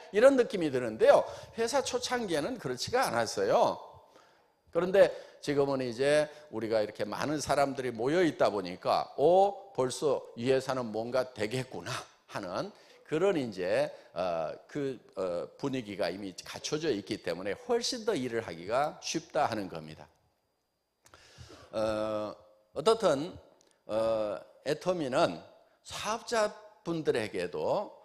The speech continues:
어, 정말, 어, 재-, 재기전을 할 수 있는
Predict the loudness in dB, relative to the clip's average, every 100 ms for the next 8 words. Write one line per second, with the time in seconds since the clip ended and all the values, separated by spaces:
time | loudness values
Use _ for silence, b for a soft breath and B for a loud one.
0 | b -4 -2 0 0 0 0 -4 -8 -16
1 | _ _ _ _ _ _ -2 4 6 6
2 | 6 2 2 2 0 -4 -18 -20 _ -20
3 | -20 _ -12 -10 4 8 8 4 0 0
4 | 0 -4 -6 -6 -6 -8 -12 -14 -14 -14